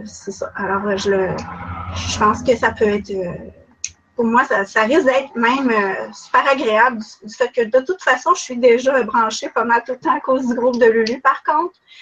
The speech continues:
euh, les modératrices ont remarqué que j'y suis pas mal moins <laughs> depuis quelques, quelques semaines, là. Euh,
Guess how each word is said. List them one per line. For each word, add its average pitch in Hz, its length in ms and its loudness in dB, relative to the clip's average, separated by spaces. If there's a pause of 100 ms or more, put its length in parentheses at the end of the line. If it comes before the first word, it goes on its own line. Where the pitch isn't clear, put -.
(460)
euh, 226 140 0
les 240 80 0
modératrices 262 640 2
ont 254 100 6
remarqué 254 500 -2
que 233 360 0
j'y 247 140 -10
suis 269 260 -10
pas 269 120 2
mal 254 240 4
moins 262 220 4 (280)
<laughs> 960 260 -6
depuis 339 560 0
quelques, 269 600 2 (440)
quelques 294 400 2
semaines, 302 400 0
là. 269 400 0
Euh, 233 100 2